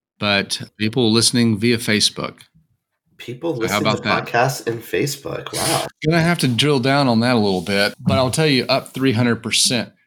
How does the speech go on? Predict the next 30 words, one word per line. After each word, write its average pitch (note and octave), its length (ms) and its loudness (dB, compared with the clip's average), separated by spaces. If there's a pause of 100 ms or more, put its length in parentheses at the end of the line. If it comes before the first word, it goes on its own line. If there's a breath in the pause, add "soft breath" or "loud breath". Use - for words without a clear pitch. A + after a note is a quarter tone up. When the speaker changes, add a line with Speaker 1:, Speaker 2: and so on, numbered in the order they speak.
(140)
Speaker 1:
Now, A#2+ 340 2
the A#2+ 200 0
other D#3 340 2
big C#3 340 0
movers, A#2+ 760 2
if A#2 260 -2
you G#2 140 0
will, G2 480 0
Safari A2+ 840 0
up A2 140 -2
a A2 40 -4
hundred, A2+ 380 2 (480)
hundred C3 240 2
twenty-two C3+ 420 2
percent, F#2+ 600 -2
Chrome C3 320 4
is A2 80 2
up A2 120 0
eighteen A2+ 460 0
percent, G2 540 -2
but A2 160 0
up A2 160 0
a G#2 60 0
hundred A2 340 2
thirty-seven B2+ 840 2
percent G#2+ 760 -2
Google A2 300 0
Podcast F#2+ 680 0
on F2 160 -8
Android. F#2 480 -2